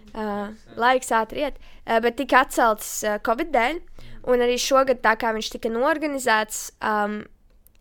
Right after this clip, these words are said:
Speaker 1: daudz bija pretenziju, tā kā ir covids un tā tālāk, un, um, bet tur bija ļoti strikta testēšanās katru dienu, un, uh,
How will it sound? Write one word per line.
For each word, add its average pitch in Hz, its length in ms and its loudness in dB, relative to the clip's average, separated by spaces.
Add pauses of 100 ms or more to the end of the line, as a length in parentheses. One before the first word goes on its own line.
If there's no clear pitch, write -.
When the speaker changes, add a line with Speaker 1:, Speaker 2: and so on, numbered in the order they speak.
Speaker 1:
daudz 220 440 4
bija 214 340 -2
pretenziju, 247 680 0
tā 214 140 -8
kā 208 220 -6
ir - 100 -16
covids 240 640 -4
un 214 160 -10
tā 214 200 -10
tālāk, 247 760 0 (400)
un, 208 640 -6
um, 202 340 -4
bet 226 240 0
tur 247 100 6
bija 240 220 2
ļoti 240 120 0
strikta 240 440 -2 (160)
testēšanās 226 800 0
katru 226 340 -6
dienu, 226 520 -4 (600)
un, 208 480 -4
uh, 202 320 -2